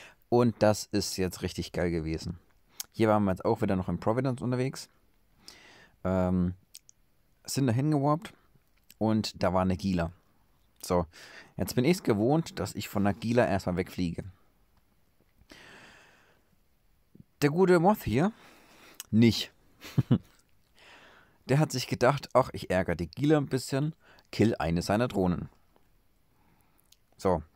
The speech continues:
dann hab ich mir überlegt, „Scheiße, was mache ich jetzt?“ Hin und her gewarpt, also das ist jetzt echt ein bisschen <laughs> blöd. Ich, wie gesagt, ich, ich warp hier grad wie blöd hin und her. Und dann kam auch noch ein Punisher Assault dazu. Man hat ja grad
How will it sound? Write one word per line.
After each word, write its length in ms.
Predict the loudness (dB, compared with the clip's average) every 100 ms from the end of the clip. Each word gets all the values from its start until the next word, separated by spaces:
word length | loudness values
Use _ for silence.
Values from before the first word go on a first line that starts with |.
| -6
dann 120 | -2
hab 120 | -2
ich 140 | -2
mir 140 | -2 0
überlegt, 380 | 0 0 -2 -4
„Scheiße, 380 | -2 -2 -2
was 140 | -8 -4
mache 200 | -4 -2
ich 80 | -4
jetzt?“ 300 | -6 -10 -20 -20 -20 -20 -20 -20 _
Hin 180 | 2 4
und 80 | 4
her 180 | 4 2
gewarpt, 440 | 2 0 -2 -4
also 180 | -6 -2
das 280 | -2 -2 -6
ist 120 | -6
jetzt 160 | -6 -4
echt 180 | -6 -2
ein 80 | -2
bisschen 480 | -2 0 0 0 -4 _ _ -20 -20 _ _ _ -6
<laughs> 1000 | -2 0 -2 -6 -16 -20 -20 -20 _ 2
blöd. 340 | 6 6 4 -4
Ich, 180 | -12 -10 -8
wie 120 | -8
gesagt, 360 | -6 -4 -4 -4
ich, 220 | -10 -8
ich 180 | -10 -2
warp 260 | 0 0
hier 140 | 0 -4
grad 360 | 0 -2 -2
wie 60 | -8
blöd 320 | -4 -2 0
hin 120 | 0
und 100 | -2
her. 240 | 0 -2 -4 _ _ _ _ -20 -20 -20 -20 -20 -20 _
Und 480 | 2 4 4 0 0
dann 160 | -2 -2
kam 280 | -2 0
auch 120 | 0 2
noch 100 | 0
ein 100 | 0
Punisher 340 | 0 0 -2
Assault 340 | -4 0 0
dazu. 300 | -2 -4 -2
Man 120 | 0 0
hat 140 | -2
ja 80 | -4
grad 320 | -2 -2 -2